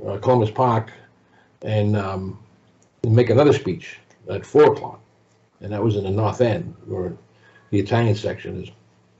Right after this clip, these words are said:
So he wanted to get something to eat, and I said, "Well," I said, uh, "you know, I'll take you, uh, to a fish place that I know. I grew up, wa-, you know," and he loved it. I took him there, I introduced to a friend of mine in high school, and they, they hit it off. And, uh,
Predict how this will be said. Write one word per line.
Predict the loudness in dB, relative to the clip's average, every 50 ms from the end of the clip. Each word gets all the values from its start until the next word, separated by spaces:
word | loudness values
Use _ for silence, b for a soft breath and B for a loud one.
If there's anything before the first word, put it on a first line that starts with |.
| _ _ _ _ _ _ _ _ _ _ _ B B B B B B B B B B B _
So | 4 6 8
he | 10 10
wanted | 10 10 10 8
to | 8
get | 8 6 4
something | 4 2 2 4
to | 4 6
eat, | 4 4
and | 4 2
I | 0
said, | 0 4 4 6
"Well," | 6 6 6 4
I | 2 0
said, | 0 2 0 0 0 0 0
uh, | 0 2 0 0 -2 -6 -10 -14 -18 -16
"you | -8 -4 -2
know, | 2 2
I'll | 2 2
take | 2 2 2 2
you, | 4 4 6 6
uh, | 6 4 2 0 -4 -10 -8
to | -2 0 0
a | 0 2
fish | 0 0 -2 -2 -2
place | -2 -2 -2 -2 -2 -4
that | -8 -8
I | -8
know. | -10 -10 -12 -14 -16 -20 _ b b b b b b b b b _
I | -8 -6
grew | -4 -2 0 0 0 0
up, | -2 -4
wa-, | -6 -8 -6 -6 -6 -6
you | -4 -4
know," | -4 -6 -8 -10 b b b b b b b b
and | -6 -4 0 4 4
he | 4 6
loved | 6 6 6 6 4
it. | 2
I | 2
took | 2 2 2 2
him | 4 4
there, | 6 4 4 4 0
I | -2 -2 -2
introduced | -2 -2 0 2 2 4 4 4 4 4
to | 4 2
a | 2
friend | 2 2 0 2 2
of | 2
mine | 0 0 -2 -4 -6 -6 -6
in | -6 -6 -6 -8 -8 -8 -6 -4
high | -2 0 0 0
school, | -2 -4 -8 -8 -8 -10 -12 B B B B B B B B B B B B B B B B -4
and | 0 2 4
they, | 6 6 6
they | 6 6 6
hit | 8 6 6
it | 4 4
off. | 4 2 2 2 -2 -4
And, | -8 -8 -8 -8
uh, | -10 -10 -10 -10 -12 -12